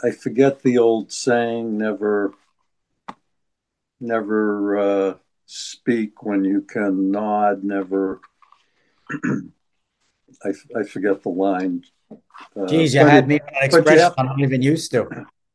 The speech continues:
Speaker 1: but just, just assume that anything that you put in writing at any time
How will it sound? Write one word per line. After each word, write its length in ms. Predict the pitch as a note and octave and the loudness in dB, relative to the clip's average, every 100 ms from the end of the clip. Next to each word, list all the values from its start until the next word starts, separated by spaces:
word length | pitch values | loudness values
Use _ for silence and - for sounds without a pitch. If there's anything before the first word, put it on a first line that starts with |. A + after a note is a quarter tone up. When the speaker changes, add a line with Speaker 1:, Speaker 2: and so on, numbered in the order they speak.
| - | 0
Speaker 1:
but 140 | D3+ | 2
just, 320 | G3 F#3+ - _ _ _ _ _ _ _ - | 2 0 -2 _ _ _ _ _ _ _ -8
just 320 | F3+ F#3 - | -4 -4 -6
assume 600 | D3+ - - E3 D#3 C3+ | -8 -8 -4 0 0 0
that 160 | B2 A#2 | -4 -4
anything 640 | C3+ C3+ C3 D3 C3 B2 | -2 -2 -4 -4 -2 -2
that 180 | A#2 A2 | -4 -6
you 240 | A2 A2+ | -6 -6
put 320 | G2+ - C3+ B2 | -6 0 0 2
in 220 | G#2+ G2+ | 0 -2
writing 680 | A2 G#2+ G#2+ G2 F2 F2 - _ - | 0 0 0 -2 -4 -10 -16 _ -2
at 160 | A#2+ - | 0 2
any 280 | C3 C#3 B2+ | 2 4 2
time 580 | - G2+ F2 E2 D#2+ | -4 -6 -6 -8 -12